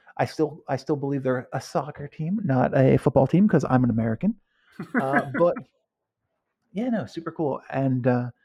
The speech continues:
Speaker 1: yeah, Allie's making the right decision. That is a, an amazing show. So good. So much good stuff happens. And, uh, yeah, I,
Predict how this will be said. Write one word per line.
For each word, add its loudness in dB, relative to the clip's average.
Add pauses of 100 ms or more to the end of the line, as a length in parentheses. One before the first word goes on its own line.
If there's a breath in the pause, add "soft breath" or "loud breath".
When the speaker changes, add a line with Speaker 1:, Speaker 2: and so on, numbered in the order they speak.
(160)
Speaker 1:
yeah, 2
Allie's 2
making -4
the 0
right 0
decision. -6
That -2
is -4
a, -8 (140)
an -2
amazing -4
show. -12
So -4
good. -4 (440)
So 0
much 0
good 0
stuff 0
happens. -2 (100)
And, -8
uh, -14 (120)
yeah, -6 (480)
I, -6